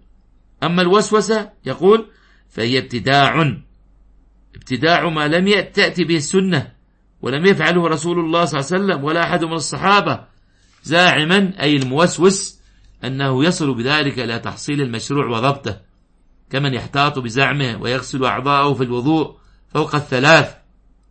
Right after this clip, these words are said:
فيسرف في صب الماء في وضوئه وغسله، ويصرح بالتلفظ بن-، بنية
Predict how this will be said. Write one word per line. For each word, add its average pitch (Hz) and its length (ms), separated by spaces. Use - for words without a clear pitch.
فيسرف 160 520
في 123 140
صب 127 280
الماء 143 540
في 131 100
وضوئه 139 540
وغسله، 143 960
ويصرح 143 520
بالتلفظ 139 720
بن-، 143 260
بنية 151 380